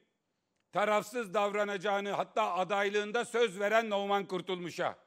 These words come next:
ona demiştim ki, "Sayın Kurtulmuş, İngiltere'de dar bölge seçim sisteminde meclis başkanı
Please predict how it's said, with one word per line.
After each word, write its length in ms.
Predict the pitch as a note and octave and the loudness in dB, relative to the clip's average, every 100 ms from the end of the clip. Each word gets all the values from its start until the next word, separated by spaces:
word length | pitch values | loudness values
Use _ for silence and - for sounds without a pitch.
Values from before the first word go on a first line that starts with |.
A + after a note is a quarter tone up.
| _ _ _ _ - | _ _ _ _ -2
ona 260 | F#3 A#3+ | 0 2
demiştim 500 | A3+ C4+ C#4+ - G3+ | 2 2 -2 -6 -8
ki, 180 | - A#2 - _ _ _ _ _ | -8 -16 -18 _ _ _ _ _
"Sayın 320 | - F#3+ A3+ A#3+ | -4 0 0 -2
Kurtulmuş, 680 | A#3 - F#3+ D#3 B2+ - _ _ _ _ _ _ _ _ _ - | -6 -4 -6 -6 -12 -18 _ _ _ _ _ _ _ _ _ -8
İngiltere'de 960 | G3+ G#3+ A3 A#3+ A#3+ A3 F3 B2 - _ _ _ _ | -6 -4 0 4 6 6 4 -2 -4 _ _ _ _
dar 280 | F3+ A3+ G#3+ | 2 4 4
bölge 280 | G#3 G3 A3+ | -2 0 -2
seçim 360 | G3 F3+ G3+ | -2 -6 -6
sisteminde 720 | D#3+ F3+ - E3 D3 B2 A2 F#2+ _ _ _ _ _ _ | -8 -10 -8 -8 -8 -12 -16 -20 _ _ _ _ _ _
meclis 540 | C#3+ A3 A3 C4 A3 G3 | 0 0 2 -2 -2 -2
başkanı 640 | G#3+ - G#3 G3 D#3+ | -2 -2 -4 -2 -4